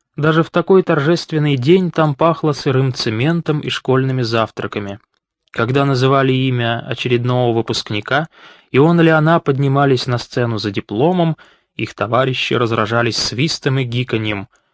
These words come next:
О популярности каждого можно было судить по интенсивности рева собравшихся. Ни Бобби, ни Джонатан не вызвали вообще никакой реакции.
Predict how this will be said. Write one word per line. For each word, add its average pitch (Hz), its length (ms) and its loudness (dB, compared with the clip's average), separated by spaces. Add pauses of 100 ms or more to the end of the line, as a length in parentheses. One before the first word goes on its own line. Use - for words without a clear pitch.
(180)
О 131 120 -2
популярности 175 680 2
каждого 151 460 2
можно 143 280 0
было 139 200 2
судить 131 360 -4
по 135 120 2
интенсивности 127 760 -2
рева 127 280 2
собравшихся. - 840 -4 (460)
Ни 190 160 2
Бобби, 156 360 4
ни 143 200 0
Джонатан 123 640 0
не 160 100 0
вызвали 131 380 2
вообще 131 380 0
никакой 104 420 -4
реакции. 104 580 -6